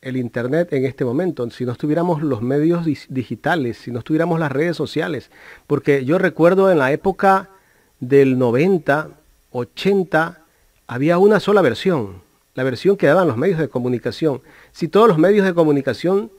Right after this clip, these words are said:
querían hacer ganar a un candidato a presidente de la República, pues ese era el presidente,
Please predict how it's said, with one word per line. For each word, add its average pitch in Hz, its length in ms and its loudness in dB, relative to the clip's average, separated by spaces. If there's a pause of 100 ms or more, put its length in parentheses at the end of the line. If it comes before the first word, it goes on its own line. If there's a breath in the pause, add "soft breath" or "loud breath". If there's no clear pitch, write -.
(640 soft breath)
querían 180 400 6
hacer 180 260 2
ganar 180 320 2
a 156 120 4
un 185 140 4
candidato 165 680 2
a 160 100 0
presidente 143 480 -2
de - 20 2
la 165 100 4
República, 180 600 -4
pues 147 300 -8
ese 135 260 -6
era 175 100 -2
el 185 80 -2
presidente, 139 680 -6